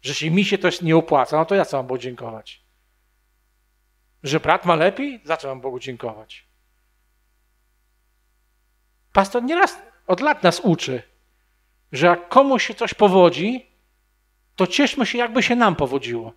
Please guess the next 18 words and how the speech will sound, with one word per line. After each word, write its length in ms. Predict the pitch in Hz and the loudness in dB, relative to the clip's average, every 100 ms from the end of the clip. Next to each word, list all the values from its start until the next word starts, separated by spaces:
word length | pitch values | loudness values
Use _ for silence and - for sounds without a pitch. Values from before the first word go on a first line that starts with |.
| _ | _
To 100 | - | -6
trzeba 160 | 147 147 | -2 -2
się 140 | 143 | -2
tego 200 | 143 139 | -8 -6
nauczyć. 600 | 139 240 294 - 123 - _ _ _ _ _ _ _ _ _ _ _ _ | 0 0 0 -6 -14 -18 _ _ _ _ _ _ _ _ _ _ _ _
„Boże, 200 | 170 185 | 4 6
ja 120 | 202 | 6
dziękuję 400 | 202 190 233 302 | 4 0 2 0
Ci, 160 | 302 254 | 0 -2
Panie, 260 | 240 240 208 | -2 -2 -2
że 140 | 196 | -6
pobłogosławiłeś 920 | - 185 208 196 - 190 143 127 - | -8 -4 -2 -2 -2 0 0 -2 -6
mu”. 120 | 120 - _ | -14 -18 _
To 80 | - | -6
trzeba 160 | 151 | -2
się 140 | 139 147 | -2 -4
tego 200 | 156 139 | -4 -2
nauczyć. 580 | 175 269 - - - | -2 -2 -8 -18 -20